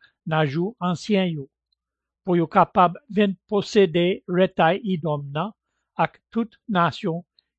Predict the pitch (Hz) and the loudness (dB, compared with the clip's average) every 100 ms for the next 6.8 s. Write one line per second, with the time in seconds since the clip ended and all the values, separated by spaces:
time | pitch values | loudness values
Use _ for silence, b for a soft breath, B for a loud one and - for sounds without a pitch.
0 | - 190 160 165 165 - 175 143 151 170 | -2 2 4 4 2 0 0 0 0 -4
1 | 156 143 131 123 _ _ _ _ _ - | -4 -4 -4 -8 _ _ _ _ _ -2
2 | 170 165 175 147 143 151 160 _ - 202 | 0 0 0 2 2 0 -2 _ -6 -2
3 | 156 143 135 143 _ _ _ _ 202 - | -2 -2 -4 -10 _ _ _ _ -4 0
4 | 175 151 175 135 120 _ _ _ _ _ | 0 0 0 -2 -4 _ _ _ _ _
5 | _ _ _ _ _ _ _ _ _ _ | _ _ _ _ _ _ _ _ _ _
6 | 170 190 196 196 156 190 226 | 2 4 4 0 0 0 0